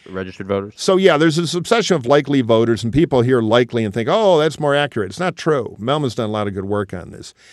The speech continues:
Speaker 2: Because when you only poll likely voters, you start putting a lot of screens in, and you miss people who are voters who may be motivated by, oh, I don't know, an overturning of Roe v. Wade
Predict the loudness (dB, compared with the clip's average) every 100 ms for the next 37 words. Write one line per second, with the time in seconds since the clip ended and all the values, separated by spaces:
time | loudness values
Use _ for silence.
0 | -20 _ -4 0 0 0 0 2 2 0
1 | 2 2 2 2 0 0 0 0 -2 -4
2 | -2 -2 0 -2 0 -2 -2 -8 -4 -2
3 | -2 -2 -4 -4 -4 -2 0 0 0 -2
4 | -4 -6 -4 -2 -2 -2 -2 -8 _ _
5 | -2 -2 0 0 0 2 2 2 0 -2
6 | 0 0 0 0 2 2 2 0 0 -2
7 | -4 0 0 0 0 0 0 0 0 0
8 | -2 -2 -2 -2 -4 -2 0 0 -2 2
9 | 2 2 -2